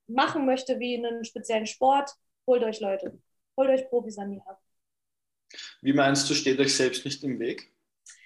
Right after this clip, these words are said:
Speaker 1: Ähm, man neigt dazu, sobald man merkt, dass man ein bisschen ambitionierter trainiert, ähm, so ein gewisses Ego aufzubauen.
Speaker 2: Mhm.
Speaker 1: Und wenn man, wenn das Ego zu groß wird,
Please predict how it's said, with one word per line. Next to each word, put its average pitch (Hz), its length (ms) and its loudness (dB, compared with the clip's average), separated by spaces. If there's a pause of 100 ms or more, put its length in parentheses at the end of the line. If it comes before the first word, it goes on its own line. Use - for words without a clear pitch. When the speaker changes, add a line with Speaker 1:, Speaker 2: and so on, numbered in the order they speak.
(380)
Speaker 1:
Ähm, 277 600 4 (520)
man 277 180 4
neigt 320 300 4
dazu, 349 640 4 (340)
sobald 269 500 2
man 277 200 0
merkt, 277 280 2
dass 294 140 -6
man 262 160 2
ein 254 100 0
bisschen 285 300 -4
ambitionierter 277 800 0
trainiert, 262 560 0 (580)
ähm, 262 840 4 (1000)
so 247 120 -4
ein 277 80 2
gewisses 302 400 0
Ego 302 200 4
aufzubauen. 202 640 0 (400)
Speaker 2:
Mhm. 117 260 -14 (120)
Speaker 1:
Und - 140 -8
wenn 269 100 4
man, 285 260 4
wenn 277 100 6
das 285 180 2
Ego 320 220 2
zu - 180 -10
groß 370 520 2
wird, 285 360 4